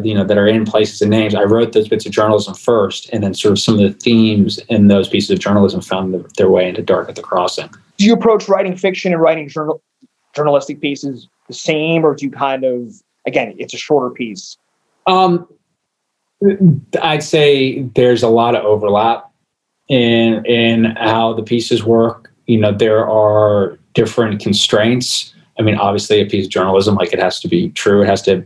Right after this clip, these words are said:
Speaker 1: these
Speaker 2: Yeah.
Speaker 1: things have to have happened. I can't start making, making shit up.
Speaker 2: Yeah.
Speaker 1: But, um,
Speaker 2: Some people
Speaker 1: uh,
Speaker 2: do.
Speaker 1: some people, but, uh, it's not, it's not a good practice or a good habit. But I, um,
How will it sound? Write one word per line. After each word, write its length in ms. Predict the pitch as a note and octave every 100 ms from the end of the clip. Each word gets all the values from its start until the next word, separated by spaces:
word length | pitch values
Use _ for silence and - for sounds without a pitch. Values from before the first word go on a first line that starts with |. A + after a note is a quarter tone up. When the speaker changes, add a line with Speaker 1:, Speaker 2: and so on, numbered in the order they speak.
| - _ -
Speaker 1:
these 140 | G2+
Speaker 2:
Yeah. 80 | A2
Speaker 1:
things 160 | G2+ G2+
have 160 | F#2 -
to 60 |
have 100 | G2
happened. 320 | - A2+ - A#2
I 20 |
can't 320 | - _ -
start 260 | - F#2 E2+
making, 380 | A#2+ A2 G2 - -
making 220 | G2 G2+
shit 180 | A2+ A#2+
up. 320 | E3 - _ - F3+
Speaker 2:
Yeah. 120 | F3+
Speaker 1:
But, 360 | C3 B2+ B2
um, 320 | A#2+ A#2 A2+ G#2+ - - - -
Speaker 2:
Some 200 | - A3+
people 140 | B3 B2+
Speaker 1:
uh, 60 | -
Speaker 2:
do. 640 | E3 - _ _ - - F4+
Speaker 1:
some 200 | - D#3+
people, 200 | G3 D#3+ - F3+ - _
but, 200 | B2+ B2+
uh, 260 | B2 A#2+ B2
it's 120 | A2
not, 220 | C3+ C3 B2+
it's 140 | -
not 80 | B2
a 40 |
good 200 | A#2+ -
practice 420 | B2+ B2 D3+ F3+
or 60 | C3
a 20 |
good 120 | A2+
habit. 440 | A#2+ B2+ E3+ - -
But 380 | F#3 E3 D#3 -
I, 240 | C#3 C3+
um, 460 | C3+ B2+ B2+ A2+